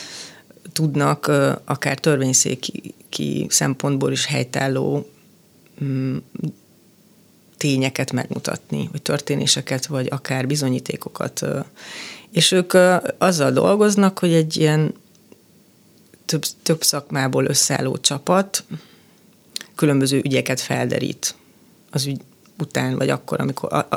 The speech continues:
a, az is lehet, hogy azután, hogy már volt ítélet. És, ö,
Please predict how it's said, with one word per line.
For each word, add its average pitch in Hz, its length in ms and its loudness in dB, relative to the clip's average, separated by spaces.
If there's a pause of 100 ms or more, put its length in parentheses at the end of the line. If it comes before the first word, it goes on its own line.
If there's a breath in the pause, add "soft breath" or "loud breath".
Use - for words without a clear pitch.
(120)
a, 156 180 0
az 160 140 2
is 151 140 2
lehet, 147 160 -2
hogy 147 100 -2
azután, 143 360 -2
hogy 143 100 -2
már 135 180 -2
volt 135 360 -2
ítélet. 202 520 2 (1600 loud breath)
És, - 380 4
ö, 151 440 4